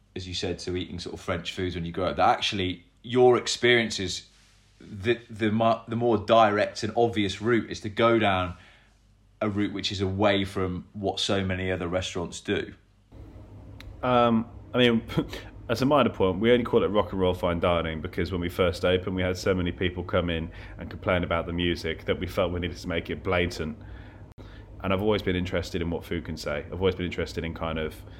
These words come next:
Speaker 2: um, the idea of terroir in terms of how can you capture the time and place you are from in a menu. And although we are a less obvious example of it, because I don't think we,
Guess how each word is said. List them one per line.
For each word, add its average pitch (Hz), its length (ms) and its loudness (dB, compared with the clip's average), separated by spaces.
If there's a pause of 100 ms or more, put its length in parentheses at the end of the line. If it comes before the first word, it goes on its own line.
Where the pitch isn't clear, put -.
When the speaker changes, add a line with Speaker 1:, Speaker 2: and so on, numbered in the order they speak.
(340)
Speaker 2:
um, 76 240 -4
the 90 60 2
idea 82 340 0
of 78 360 -4
terroir 78 440 0 (220)
in - 80 -14
terms 76 280 -6
of 78 120 -6
how 90 160 -2
can 85 160 -6
you 80 80 -4
capture 78 600 -4
the 78 100 -12
time 82 280 -6
and 78 120 -10
place 80 320 -6
you 82 100 -6
are 78 80 -4
from 78 380 -4 (460)
in 82 140 -6
a 78 40 -6
menu. 80 580 -4
And 78 440 -6
although 90 260 -2
we 85 120 0
are 80 140 0
a 80 40 -2
less 80 280 -6
obvious 92 380 -4
example 78 500 -6
of 76 80 -8
it, 85 120 -6
because 80 280 -10
I 80 60 -2
don't 78 260 -6
think 78 220 -6
we, 78 380 -6